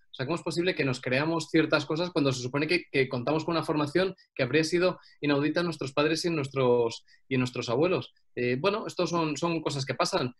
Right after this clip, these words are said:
Eh, supongo que, mm, nuestros abuelos no habrían acudido, pues no sé, a un perrotón, ya que tú lo has nombrado, ¿no?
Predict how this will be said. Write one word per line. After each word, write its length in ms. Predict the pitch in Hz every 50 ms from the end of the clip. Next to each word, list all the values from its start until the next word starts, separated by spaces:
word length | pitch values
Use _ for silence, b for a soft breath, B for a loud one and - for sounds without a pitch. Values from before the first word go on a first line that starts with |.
| _ _ _ -
Eh, 360 | 131 131 135 135 131 131 -
supongo 840 | - - - 156 156 147 139 196 220 233 220 190 139 120 110 - -
que, 260 | - 147 143 139 135 131
mm, 320 | 131 127 127 123 120 120 _ _ _ _ _ _ _ _ _ - _
nuestros 340 | - 143 135 135 156 147 143
abuelos 640 | 147 147 165 196 214 175 135 110 101 - - _ _ _ _ _ -
no 140 | 139 147 156
habrían 300 | 151 156 160 160 160 160
acudido, 600 | 147 - 151 156 165 202 202 165 143 120 117 -
pues 160 | 120 117 143
no 80 | 147
sé, 320 | 147 - - 185 151 123 -
a 60 | 135
un 100 | 151 151
perrotón, 560 | 139 151 143 131 135 135 139 202 208 180 139 123
ya 100 | 127 127
que 60 | 135
tú 120 | 135 156
lo 100 | 147 143
has 100 | 139 131
nombrado, 420 | 135 135 131 139 180 190 180 139 131
¿no? 220 | 160 185 190 -